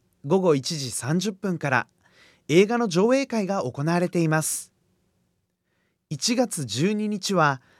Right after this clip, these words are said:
アルバート氏の人生が放映されます。舞台は十九世紀のアイルランド。人付き合いを避け、静かに暮らすアルバートは、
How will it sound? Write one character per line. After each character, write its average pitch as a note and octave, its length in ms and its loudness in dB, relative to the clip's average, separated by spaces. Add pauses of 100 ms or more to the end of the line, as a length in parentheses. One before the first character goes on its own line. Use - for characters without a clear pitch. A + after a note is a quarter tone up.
(160)
ア D3+ 120 2
ル F#3+ 120 6
バ C4 180 2
ー B3+ 40 -6
ト A3 100 -4
氏 E3+ 160 -2
の B2+ 140 0
人 D3 240 -2
生 E3 240 0
が D3+ 160 -2
放 A#2+ 280 0
映 F3 80 0
さ E3 160 -4
れ D#3 60 -2
ま D3+ 160 -2
す。 - 300 -8 (1200)
舞 E3 180 0
台 G#3 240 2
は A#2+ 160 2
十 C3 300 -2
九 A3+ 220 -4
世 A#3 200 0
紀 F#3 160 -6
の B2 200 -4
ア A#2 100 -6
イ D#3 100 0
ル F#3+ 140 0
ラ G#3 100 0
ン G3 80 2
ド。 D#3 200 4 (1000)
人 F3+ 220 4
付 F#3 200 -4
き G3 80 0
合 E3 80 2
い D#3 60 2
を B2+ 80 -2
避 D#3+ 180 -2
け、 C#3 260 -2 (180)
静 F#3 380 -2
か G#3 120 -4
に D#3 140 -6
暮 - 140 -8
ら B2+ 80 0
す - 280 -6
ア B2 80 -4
ル C3 80 -2
バ E3+ 180 0
ー - 20 -6
ト C#3+ 120 -6
は、 A#2+ 260 -2